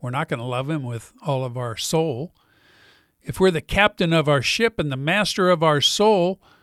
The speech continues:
we wanna do with our life whatever we desire to do and give our life to doing. So here's a great question that you should ask yourself. Is God's will for my life what I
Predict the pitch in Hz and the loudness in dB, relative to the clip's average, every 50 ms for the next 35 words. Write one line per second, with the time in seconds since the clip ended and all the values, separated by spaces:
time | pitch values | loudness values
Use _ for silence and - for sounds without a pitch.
0 | _ _ _ _ _ _ - 131 156 220 254 247 202 175 160 147 127 127 160 190 | _ _ _ _ _ _ -6 -2 0 2 2 4 2 2 2 0 2 2 2 2
1 | 202 202 185 165 - 175 160 160 156 160 170 190 220 214 - 202 180 190 208 220 | 4 2 0 2 2 2 2 4 4 4 2 2 2 0 0 0 2 2 2 2
2 | 208 220 226 214 220 220 202 233 226 196 214 240 247 277 262 202 160 135 110 107 | 0 0 -2 0 -2 -2 -2 -2 -2 0 2 2 2 2 2 0 0 -2 -2 -6
3 | _ _ _ _ _ _ _ _ - - 165 127 120 143 139 131 120 113 120 127 | _ _ _ _ _ _ _ _ -2 -2 -2 0 0 0 0 0 -2 -6 -10 -14
4 | _ _ _ _ _ _ _ _ _ _ _ _ _ - 151 147 147 135 170 165 | _ _ _ _ _ _ _ _ _ _ _ _ _ -8 -6 -4 0 0 0 2
5 | 147 160 151 143 143 143 139 135 135 - - - - 147 123 120 139 131 127 117 | 2 2 2 2 2 2 2 0 -2 -4 -6 -6 -8 -6 -4 -2 -4 -2 -2 -4
6 | 113 110 110 117 _ _ _ _ _ _ _ _ _ _ _ _ _ _ _ _ | -6 -10 -12 -16 _ _ _ _ _ _ _ _ _ _ _ _ _ _ _ _
7 | _ _ _ _ - - - 175 170 226 285 294 233 - 180 151 180 170 165 156 | _ _ _ _ -14 -6 -4 -2 0 0 0 0 0 -2 -2 0 0 0 0 -2
8 | - - 180 175 156 - - - 160 139 139 139 151 - _ _ _ _ _ _ | -4 -4 -2 -2 -2 -2 -6 -6 -4 -4 -4 -4 -6 -8 _ _ _ _ _ _
9 | _ _ _ _ _ _ - 165 180 165 - - 147 139 143 160 160 - - - | _ _ _ _ _ _ -4 -4 -2 -2 -2 -4 -4 -4 -2 -4 -4 -6 -6 -8
10 | - 113 - - - 110 98 - - - - _ _ _ _ _ _ _ _ _ | -8 -8 -8 -10 -10 -12 -14 -16 -20 -20 -20 _ _ _ _ _ _ _ _ _
11 | _ _ _ _ _ - 185 170 151 - - - 175 180 196 214 240 208 185 - | _ _ _ _ _ 0 0 0 0 0 -2 0 2 2 2 2 0 -2 -4 -4
12 | 170 160 156 156 170 170 - - - 143 131 127 131 135 151 165 156 156 156 151 | -2 0 0 2 0 -2 -4 -6 -8 -6 -4 -2 -2 -2 -2 -2 -2 -2 -2 -4
13 | 127 113 120 - - - _ _ _ _ _ _ _ _ _ _ _ _ _ _ | -4 -6 -12 -16 -20 -20 _ _ _ _ _ _ _ _ _ _ _ _ _ _
14 | _ _ - 135 135 147 151 151 165 170 170 175 180 - | _ _ -6 -2 -2 0 0 0 0 0 0 -2 -4 -8